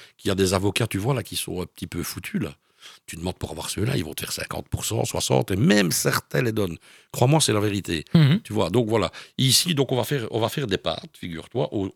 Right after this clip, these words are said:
Speaker 1: à, à l'avocat et au citron vert.
Speaker 2: Ah oui, ça peut être frais, ça.
Speaker 1: Oui, ben voilà. Donc, tu prends un avocat bien mûr,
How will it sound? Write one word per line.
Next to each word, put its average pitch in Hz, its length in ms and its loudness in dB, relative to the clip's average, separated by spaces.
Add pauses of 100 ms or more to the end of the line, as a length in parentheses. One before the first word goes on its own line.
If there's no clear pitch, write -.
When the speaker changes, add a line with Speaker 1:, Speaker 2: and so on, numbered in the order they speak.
Speaker 1:
à, 85 260 -2
à 95 80 -2
l'avocat 117 460 0
et 98 80 -4
au 92 80 -4
citron - 360 -8
vert. 76 280 -10 (320)
Speaker 2:
Ah 233 140 4
oui, 143 120 6
ça - 120 6
peut 113 100 4
être 110 80 4
frais, 254 180 4
ça. 101 220 6 (220)
Speaker 1:
Oui, 339 180 4
ben 95 140 0
voilà. 135 340 0 (320)
Donc, 113 180 4
tu 127 120 0
prends 107 300 2
un 101 100 -2
avocat 95 440 -4
bien 85 420 -4
mûr, 180 360 -2